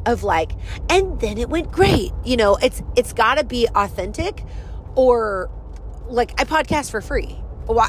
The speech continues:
why do I need to be Mary Poppins on a podcast? Because nobody else's life is going that way. I say that to say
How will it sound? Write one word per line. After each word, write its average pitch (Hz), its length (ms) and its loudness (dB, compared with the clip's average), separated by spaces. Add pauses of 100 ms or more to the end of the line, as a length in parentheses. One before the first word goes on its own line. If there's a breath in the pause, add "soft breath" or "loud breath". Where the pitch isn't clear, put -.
why 220 540 0
do 247 160 0
I 226 160 2
need 226 280 -4
to 220 100 -2
be 190 380 -4 (220)
Mary 214 260 -2
Poppins 208 360 0
on 175 100 2
a 170 40 -4
podcast? 175 760 0 (720 loud breath)
Because 269 360 0
nobody 262 440 -2
else's 269 320 -4
life 233 260 -2
is 220 140 -8
going 208 280 -6
that 170 160 -8
way. - 240 -10 (1500 loud breath)
I 254 80 0
say 277 260 2
that 277 220 0
to 254 120 -2
say - 420 -10